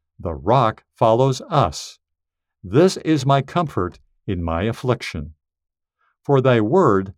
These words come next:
hath quickened me. Psalm one nineteen fifty.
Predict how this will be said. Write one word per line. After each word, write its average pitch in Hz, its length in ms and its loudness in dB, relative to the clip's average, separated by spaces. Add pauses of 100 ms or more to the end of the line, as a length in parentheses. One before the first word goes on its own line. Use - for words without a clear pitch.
hath 139 260 -2
quickened 120 440 -2
me. 80 320 -8 (560)
Psalm 92 600 -2 (140)
one 123 320 0
nineteen 135 520 0
fifty. 85 580 -4